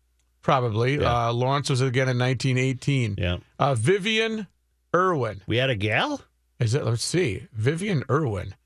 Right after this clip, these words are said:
Speaker 2: I didn't know we had a gal.
Speaker 1: Uh, there is not a Wikipedia account for that, so I'm gonna go back.
Speaker 2: Yeah.
Speaker 1: And then, uh, Herbert, uh, Wynn Powers.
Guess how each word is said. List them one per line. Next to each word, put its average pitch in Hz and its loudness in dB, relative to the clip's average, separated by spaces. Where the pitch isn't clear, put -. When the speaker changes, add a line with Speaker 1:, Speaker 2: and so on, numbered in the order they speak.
Speaker 2:
I - -12
didn't 180 -2
know 104 2
we 87 0
had 80 -2
a 78 -2
gal. 80 -8
Speaker 1:
Uh, 110 0
there 117 -2
is 131 0
not 127 0
a 127 0
Wikipedia 117 -2
account 127 -2
for 147 -8
that, 143 -2
so - -6
I'm 110 -2
gonna 104 -2
go 107 0
back. 127 -2
Speaker 2:
Yeah. 92 -8
Speaker 1:
And 139 0
then, 165 0
uh, 131 0
Herbert, 185 0
uh, 120 0
Wynn 180 2
Powers. 156 2